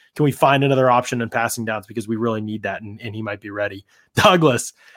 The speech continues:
is this a John and Scott venting pod P R? Is this a Q and A? Answer the question and move on to the next. Fans want answers. I heard all this from you two last night. Well, thanks, Doug. We appreciate you jumping on the show.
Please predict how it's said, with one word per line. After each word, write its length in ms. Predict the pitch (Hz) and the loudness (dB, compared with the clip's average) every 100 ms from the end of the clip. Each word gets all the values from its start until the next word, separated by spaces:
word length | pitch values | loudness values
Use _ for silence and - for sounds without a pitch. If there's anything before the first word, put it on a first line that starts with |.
| - | 2
is 120 | 139 | 6
this 160 | 180 185 | 8 6
a 40 | |
John 360 | 135 160 180 175 | 6 6 8 6
and 100 | 139 | 6
Scott 300 | 170 170 135 | 6 6 4
venting 500 | 143 165 175 165 147 | 2 2 4 2 4
pod 380 | 151 156 156 | 4 4 4
P 160 | - 160 | 2 4
R? 240 | 147 180 | 6 6
Is 100 | 156 | 4
this 140 | 139 143 | 0 -4
a 40 | |
Q 280 | 139 165 165 | -4 0 2
and 80 | 165 | 4
A? 40 | |
Answer 440 | 147 120 147 143 139 | 2 2 -2 -2 -4
the 80 | |
question 420 | - 160 151 - 151 | 0 -2 0 0 -2
and 140 | 135 | 0
move 180 | 156 147 | 0 2
on 240 | 151 151 143 | 2 4 2
to 60 | |
the 120 | 127 | 0
next. 400 | 123 147 123 - _ _ _ _ | 0 0 0 -6 _ _ _ _
Fans 300 | 156 156 135 | 4 4 4
want 160 | 147 147 | 2 4
answers. 340 | 151 135 117 | 0 -2 -2
I 80 | 113 | 0
heard 240 | 143 147 | 2 2
all 220 | 131 143 | 2 2
this 300 | 139 143 - - - _ - | 4 2 0 -10 -20 _ -2
from 180 | 139 | 0
you 160 | 135 139 | 2 0
two 240 | 151 143 | 2 4
last 300 | 135 123 117 | 6 4 2
night. 140 | 135 117 | 0 0
Well, 100 | 131 | 2
thanks, 320 | 170 160 - | 4 4 2
Doug. 240 | 123 117 | -2 0
We 60 | 117 | -2
appreciate 360 | - 131 131 117 | 0 0 0 -4
you 60 | |
jumping 280 | 113 120 120 | -4 -4 -4
on 120 | 117 | -6
the 80 | 101 | -6
show. 320 | - 120 117 | -2 0 2